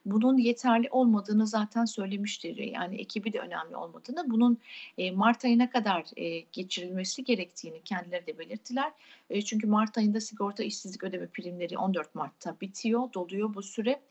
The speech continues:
ve bunun bu, bu Mart ayına kadar geçirilip anlaşılıp,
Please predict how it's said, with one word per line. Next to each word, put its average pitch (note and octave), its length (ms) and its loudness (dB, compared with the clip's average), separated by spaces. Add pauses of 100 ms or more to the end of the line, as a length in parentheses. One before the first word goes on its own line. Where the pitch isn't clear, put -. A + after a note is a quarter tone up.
(280)
ve G3+ 140 0
bunun G#3 320 4
bu, G3+ 140 0 (180)
bu A3 200 -4
Mart G#3 320 2
ayına F#3 220 -4
kadar F3 240 -6
geçirilip G#3 580 -4
anlaşılıp, G3 540 0